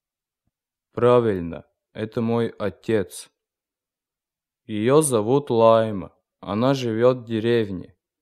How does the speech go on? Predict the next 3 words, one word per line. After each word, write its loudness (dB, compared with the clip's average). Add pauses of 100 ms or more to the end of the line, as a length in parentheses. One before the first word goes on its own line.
(220)
Она -2
домохозяйка. -2 (3000)
Да, 0